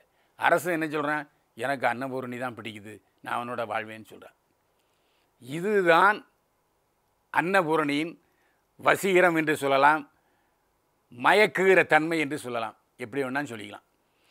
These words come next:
அந்த அடிப்படையில திடீரென்று அரசு உடல்நலமில்லாமல் போகிறது.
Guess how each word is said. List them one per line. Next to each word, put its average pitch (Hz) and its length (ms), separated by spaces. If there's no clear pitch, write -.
அந்த 214 360
அடிப்படையில 185 460
திடீரென்று 202 540
அரசு 175 420
உடல்நலமில்லாமல் 165 760
போகிறது. 127 500